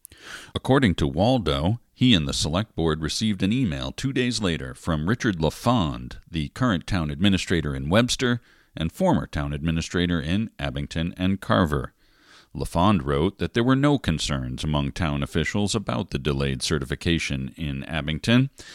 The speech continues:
and he was upset by the way the board questioned Moquin's integrity in a public setting. LaFond said that Wellfleet is very fortunate to have a town accountant with extensive knowledge and experience.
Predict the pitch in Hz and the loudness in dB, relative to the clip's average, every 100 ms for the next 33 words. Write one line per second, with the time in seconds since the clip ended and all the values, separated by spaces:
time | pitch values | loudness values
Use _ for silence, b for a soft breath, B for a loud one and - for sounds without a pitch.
0 | B - 71 78 87 85 87 95 104 - | B -2 0 2 2 2 2 2 0 0
1 | - - - 76 71 76 82 92 87 71 | 0 -2 -2 -2 0 0 2 2 0 0
2 | 95 110 104 - 143 - 65 64 76 95 | 0 0 -2 -2 -2 -2 -6 0 2 2
3 | - 85 80 117 - 127 80 65 85 - | 0 -2 -2 -2 0 0 -2 0 -2 0
4 | 80 98 71 64 64 - - 82 80 65 | -2 0 -2 -2 -4 -4 2 2 2 0
5 | 58 _ _ B B B B B - 69 | -6 _ _ B B B B B -8 -6
6 | - 73 73 71 - 82 76 76 82 64 | -4 -2 -2 -2 0 0 0 0 -2 0
7 | 87 98 - 104 101 101 107 123 120 123 | 0 0 2 0 2 2 2 2 4 4
8 | 85 78 64 - 71 85 87 73 65 - | 4 0 -6 -4 -4 0 2 0 -2 -4
9 | 73 65 69 78 73 71 98 - 71 71 | -4 -2 -4 -2 -2 0 -2 -2 -6 -4
10 | - 80 78 76 65 73 78 76 71 73 | -4 -2 -2 -4 -4 -2 0 0 -2 -4
11 | 69 - - 80 90 107 127 - | -4 -4 -2 2 4 4 2 -2